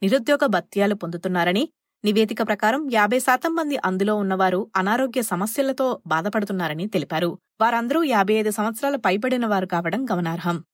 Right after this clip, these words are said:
ఆస్ట్రేలియన్ ఎకనామిస్ట్ సాల్ స్లేక్ మాట్లాడుతూ, దేశంలో ఉద్యోగ అవకాశాలు తగ్గిపోవడంతో కొత్తగా ఉద్యోగం కోసం వెతుకుతున్న వారికి, ప్రత్యేకంగా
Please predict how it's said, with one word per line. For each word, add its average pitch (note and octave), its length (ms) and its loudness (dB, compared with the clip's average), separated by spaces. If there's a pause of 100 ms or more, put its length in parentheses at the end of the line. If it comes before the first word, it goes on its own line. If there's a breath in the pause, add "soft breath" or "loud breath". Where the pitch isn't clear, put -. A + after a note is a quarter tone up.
(160)
ఆస్ట్రేలియన్ C#4+ 500 0
ఎకనామిస్ట్ G#3+ 540 0 (140)
సాల్ A#3+ 380 2 (200)
స్లేక్ A3 380 -2
మాట్లాడుతూ, F#3+ 600 -2 (160)
దేశంలో D#4+ 500 2
ఉద్యోగ B3+ 400 0
అవకాశాలు B3 500 0
తగ్గిపోవడంతో F#3 800 -2 (280)
కొత్తగా C#4 380 2
ఉద్యోగం B3 440 0
కోసం A#3+ 300 -4
వెతుకుతున్న G3+ 420 -2
వారికి, G3+ 380 0
ప్రత్యేకంగా G3+ 720 0